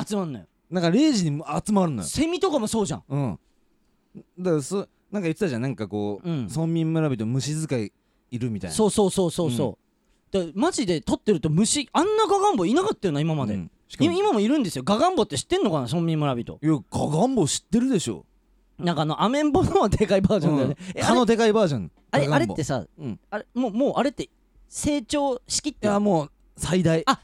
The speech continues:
Speaker 1: そうなんだ。
Speaker 2: うん。
Speaker 1: あれから何かに変わるとかではないんだ。なんか、
Speaker 2: うん。
Speaker 1: 蛾になりますとか、そういうことで。
Speaker 2: あれが生態。
Speaker 1: あれ、あれが生態なんだ。
Speaker 2: うん。
Speaker 1: な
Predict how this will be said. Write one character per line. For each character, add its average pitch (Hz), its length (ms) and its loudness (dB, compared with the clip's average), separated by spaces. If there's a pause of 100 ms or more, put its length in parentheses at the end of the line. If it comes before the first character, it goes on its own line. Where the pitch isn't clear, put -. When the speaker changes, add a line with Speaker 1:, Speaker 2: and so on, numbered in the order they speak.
Speaker 1:
そ 392 180 0
う 320 40 2
な 233 60 0
ん 160 60 -4
だ。 113 120 -4
Speaker 2:
う 135 40 -4
ん。 123 200 -4
Speaker 1:
あ 302 80 0
れ 339 100 0
か 349 140 -2
ら 349 80 0
何 302 240 -2
か 262 100 -4
に 208 140 -4
変 190 100 0
わ 208 80 2
る 208 60 0
と 185 80 -6
か 156 60 -2
で 139 80 -4
は 127 40 -2
な 147 80 -2
い 147 60 -2
ん 127 40 -4
だ。 123 80 -4
な 180 60 0
ん 175 60 0
か、 156 60 0
Speaker 2:
う - 20 -4
ん。 - 20 -4
Speaker 1:
蛾 196 140 0
に 214 240 -2
な 196 120 -2
り 208 120 0
ま 214 80 0
す - 80 -10
と - 60 -8
か、 151 60 -4
そ 254 120 -2
う - 40 2
い 170 40 2
う - 40 0
こ - 20 2
と 160 80 2
で。 170 60 -2
Speaker 2:
あ 156 40 0
れ 156 60 2
が - 20 2
生 143 60 -2
態。 131 120 0
Speaker 1:
あ 254 80 2
れ、 - 60 -4
あ 220 60 0
れ 294 60 2
が 277 80 0
生 277 180 0
態 240 160 -2
な 208 100 0
ん 165 40 -2
だ。 110 120 -6
Speaker 2:
う 147 40 -2
ん。 135 200 -2 (1120)
Speaker 1:
な - 80 -10